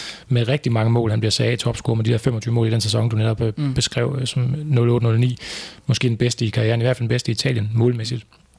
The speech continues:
Speaker 1: Og han tager så til Barcelona der. Mourinho, øh, si-, har, har ham jo i Inter og siger, at, øh, at, øh, tiden i Inter var højdepunktet i Zlatans karriere.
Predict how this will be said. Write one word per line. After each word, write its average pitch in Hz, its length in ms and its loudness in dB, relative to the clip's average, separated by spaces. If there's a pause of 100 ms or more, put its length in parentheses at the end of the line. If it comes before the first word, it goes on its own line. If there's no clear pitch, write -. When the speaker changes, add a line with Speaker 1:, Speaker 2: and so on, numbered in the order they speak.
(520)
Speaker 1:
Og 139 60 2
han 120 80 4
tager 113 160 0
så 123 120 0
til 120 120 -2
Barcelona 117 520 0
der. 120 160 2 (380)
Mourinho, 135 420 2 (460)
øh, 117 540 2
si-, - 200 -2
har, 131 220 0
har 123 140 0
ham 117 120 0
jo 107 80 0
i 113 120 2
Inter 131 220 2
og 110 200 -2
siger, 120 320 2
at, 107 200 -2
øh, 104 360 0 (600)
at, 113 340 -2
øh, 107 220 2
tiden 139 340 2
i 120 80 2
Inter 131 240 2
var 110 180 0
højdepunktet 117 680 0
i 110 60 0
Zlatans 104 420 -2
karriere. 101 420 0